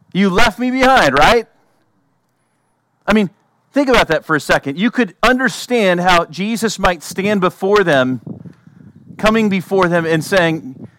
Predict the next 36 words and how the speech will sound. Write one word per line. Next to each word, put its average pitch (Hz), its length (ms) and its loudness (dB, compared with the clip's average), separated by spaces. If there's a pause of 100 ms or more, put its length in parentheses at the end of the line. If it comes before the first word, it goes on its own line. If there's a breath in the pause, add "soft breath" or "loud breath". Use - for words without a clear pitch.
(360 loud breath)
"Th-, - 120 -14 (1600 soft breath)
I 135 60 -6
don't 190 80 2
know 190 60 2
what - 120 -4
you 175 80 -6
guys 156 160 0
are 127 40 -10
thinking. 160 340 -4
You're 135 100 0
afraid 165 320 -2
again. 147 480 -2 (1040)
You 156 120 0
ran 190 260 4
off 196 240 4
before, 202 400 0
now 175 160 2
you're 170 160 0
hiding 180 320 2
in 170 100 0
a 147 60 2
room. 185 520 2 (2250)
You 185 140 0
were 180 100 4
with 196 300 2
me 180 100 -4
for 160 140 -12
three 202 240 -2
years, 190 680 0 (1700)
and 175 120 0
yet 190 180 0
this 196 240 0
is 185 140 -2
where 208 120 4
we're 202 140 2
at?" 240 340 2